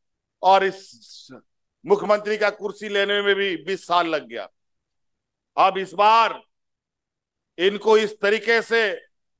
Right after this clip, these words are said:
पहले तो बोला कि यहाँ का आदिवासी लोग राज लेगा, यहाँ का आदिवासी लोग तो हड़िया पी के पड़ा रहेगा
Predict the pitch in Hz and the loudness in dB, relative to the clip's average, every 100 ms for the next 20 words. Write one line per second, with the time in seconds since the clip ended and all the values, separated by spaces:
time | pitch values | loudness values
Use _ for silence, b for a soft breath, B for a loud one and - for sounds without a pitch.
0 | _ _ _ _ _ _ _ _ _ 170 | _ _ _ _ _ _ _ _ _ -2
1 | 185 208 214 214 202 214 214 202 214 190 | -2 -2 -4 -4 -2 0 -2 -2 -4 -2
2 | 208 208 208 202 214 208 202 208 208 190 | -2 0 0 0 -2 -4 -4 -8 -8 -2
3 | 185 220 226 202 185 233 214 - _ _ | 0 0 -2 -4 0 0 0 -4 _ _
4 | _ _ 165 214 226 220 214 214 220 214 | _ _ -2 0 0 2 2 0 -2 -4
5 | 214 220 - 185 160 226 269 262 254 214 | -4 -12 -10 -6 -2 0 0 -2 -4 -8
6 | 220 - 202 180 160 135 117 | -6 -2 0 0 0 -4 -10